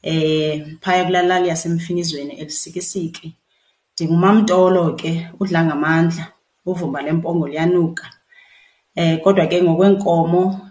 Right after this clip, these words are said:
eh, sendingummi waseMatatiyele, eh, kwilali yaseMpharane, eThabaneng.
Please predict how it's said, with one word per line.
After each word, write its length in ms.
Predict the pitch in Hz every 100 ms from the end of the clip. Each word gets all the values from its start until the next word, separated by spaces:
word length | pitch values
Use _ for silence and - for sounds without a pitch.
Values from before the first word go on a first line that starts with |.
| -
eh, 260 | 165 160 165
sendingummi 760 | 196 190 175 160 175 185 196
waseMatatiyele, 1120 | 185 185 170 156 156 160 170 180 175 - - _ _ _ _ _ -
eh, 240 | 165 165
kwilali 440 | 165 180 180 180 180
yaseMpharane, 1040 | 160 - 165 165 170 170 165 151 147 170
eThabaneng. 800 | 165 180 156 147 160 175 180 175